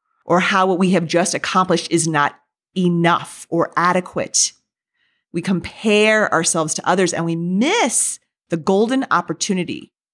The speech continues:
to celebrate in life's treasured moments and our personal greatness. Celebrating is actually a step in the creation, building, or manifesting process. And as I celebrate our one hundredth episode,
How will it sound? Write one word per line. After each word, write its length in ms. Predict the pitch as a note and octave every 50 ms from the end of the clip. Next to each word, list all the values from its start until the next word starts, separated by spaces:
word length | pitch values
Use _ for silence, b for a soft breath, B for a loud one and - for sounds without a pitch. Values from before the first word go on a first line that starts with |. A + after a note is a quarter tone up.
| _
to 120 | - F#3 E3+
celebrate 560 | - - - G#3 G#3 A#3+ A3+ F#3+ F3 D#3+ -
in 120 | E3 E3+
life's 260 | E3+ E3+ F3 F3+ - -
treasured 500 | - - G3 F3+ E3+ F#3+ F3+ F3 F3 -
moments 500 | F3 F3 E3+ E3 D#3+ C#3+ A2+ B2 - - _ _ -
and 360 | E3 E3+ D#3+ D3 D3 D3 D3+ - -
our 160 | E3+ E3+ D#3+
personal 400 | E3 - - E3+ - - D#3+ C#3+
greatness. 640 | C#3+ - B2+ B2 - G2+ G2+ - - - - - - _ _ _ _ _ _ _ -
Celebrating 540 | - - G#3 A3 A#3 B3+ C4+ C#4+ D4 D4
is 200 | - - G3+ - - _ _ -
actually 760 | - D3 - - - - G#3+ F#3 F3 F3+ F3+ F3+ E3 - -
a 100 | E3+ E3
step 460 | E3 - - - - G3 F3+ F#3 -
in 140 | - E3 E3
the 80 | D#3+ D#3
creation, 720 | - - F3+ F3 E3+ E3+ D#3+ D#3+ D#3+ - D#3+ C#3+ C#3+ D3
building, 300 | D3 E3+ D#3+ D#3+ D#3 D3+
or 100 | B2 D3
manifesting 720 | D3 D#3 D3+ D3 D3+ - D#3+ D3 - - - D3+ D3+ C3+ -
process. 760 | - - - C3 C3 - - - - - - - - - - _ _ _ _ _ _
And 120 | - D#3 E3+
as 100 | E3 F3+
I 120 | F#3 G3+
celebrate 580 | G#3 - C#4 B3 A#3+ A3+ A3+ A3 G3+ - _ _
our 140 | - D3+ E3+
one 180 | E3+ F#3+ F#3 G3
hundredth 640 | F#3+ - G3 F#3+ F3+ F3 E3 E3 - - _ _ _ _ _ - -
episode, 600 | - E3 C#3+ - - A#2+ A2+ A#2 B2+ E3+ G#3+